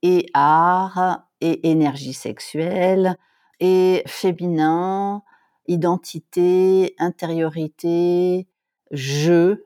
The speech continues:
également. Enfin, je me souviens plus exactement de toutes les thématiques là, maintenant que tu m'en parles.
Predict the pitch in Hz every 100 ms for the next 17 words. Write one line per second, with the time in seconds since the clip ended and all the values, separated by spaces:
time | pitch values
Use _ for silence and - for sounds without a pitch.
0 | _ 160 151 143 143 147 147 156 175 170
1 | 147 151 151 - 175 165 185 180 175 175
2 | 151 160 156 _ 170 165 - - 185 185
3 | 165 156 151 - - - 143 143 147 -
4 | - 160 151 160 - 147 139 139 139 156
5 | 208 269